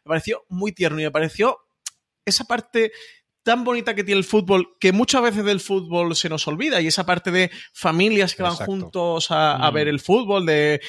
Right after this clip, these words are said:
Speaker 1: maridos y mujeres y, y hijos que van al fútbol y disfrutan de la pasión de su equipo, ganen luego o pierdan. Y toda esa parte, de verdad, me pareció realmente tierna y realmente bonita. Cuando el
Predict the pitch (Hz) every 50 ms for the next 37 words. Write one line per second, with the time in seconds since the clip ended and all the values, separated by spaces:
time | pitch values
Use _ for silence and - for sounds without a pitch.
0 | - - - - 151 147 147 147 139 139 160 180 185 185 180 185 170 - 175 170
1 | 165 170 165 160 143 - 175 190 180 170 170 170 170 - - - 165 160 160 156
2 | 156 151 156 151 151 151 143 - - - - _ _ _ 175 160 160 175 190 185
3 | - 196 175 - - 170 165 170 170 165 160 - - 185 214 226 190 202 196 185
4 | 175 170 160 147 156 147 - 160 156 180 170 170 170 165 - 151 - - 160 156
5 | 143 - 143 - - 202 - - 175 170 151 165 180 196 185 175 190 226 233 196
6 | 190 180 170 160 - - - 185 220 233 202 190 190 185 190 190 - _ _ -
7 | - - - - _ _ 190 185 185 180 180 180 180 - - - 247 285 - 285
8 | 240 269 254 - 247 240 226 226 226 208 180 185 180 - - 196 214 233 247 247
9 | 226 226 220 208 220 202 - 185 202 214 196 180 180 180 180 170 185 175 170 151
10 | 139 143 - 156 151 151 151 151 151 156 151 - 165 160 156 -